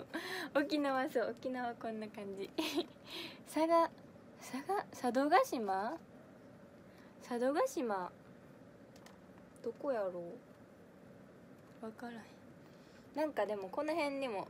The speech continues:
島ありますよね。多分この辺、なんか、この辺にもある。で、あ、この辺にいっぱいありません？なんかイメージ。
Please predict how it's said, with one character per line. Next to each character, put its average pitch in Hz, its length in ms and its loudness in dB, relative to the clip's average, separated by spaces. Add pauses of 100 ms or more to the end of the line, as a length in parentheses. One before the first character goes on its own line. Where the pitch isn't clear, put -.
(140)
島 190 240 -4
あ 175 40 0
り 175 100 -4
ま 208 100 -8
す - 120 -12
よ 180 80 -6
ね。 175 160 -8 (320)
多 269 120 2
分 190 280 -4
こ 233 120 -6
の 240 100 -6
辺、 233 200 -6 (840)
な 226 80 -6
ん 208 60 -8
か、 190 140 -6 (640)
こ 277 120 -2
の 294 80 2
辺 277 200 2
に 254 80 0
も 180 120 0
あ 165 60 -2
る。 156 120 -6 (1200)
で、 214 260 0 (1160)
あ、 302 100 2
こ - 120 2
の 494 60 6
辺 571 200 10
に 453 80 6
い - 20 4
っ - 40 -2
ぱ 262 100 10
い - 20 12
あ - 40 8
り 202 40 4
ま 185 100 0
せ 185 160 -2
ん？ 185 60 -4
な 202 60 -2
ん 202 40 -4
か 208 60 0
イ 208 80 0
メ 233 140 2
ー 185 40 0
ジ。 - 160 -8